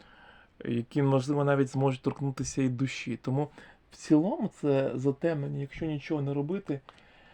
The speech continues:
е, носить негативні відтінки. Тому треба бути обачними і не підпадати під руйнівні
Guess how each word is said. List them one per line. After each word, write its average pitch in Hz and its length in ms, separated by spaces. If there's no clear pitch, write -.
е, 139 320
носить 156 640
негативні 139 880
відтінки. 131 800
Тому 131 200
треба 135 240
бути 131 340
обачними 139 680
і 127 260
не 143 260
підпадати 131 840
під 131 300
руйнівні 127 680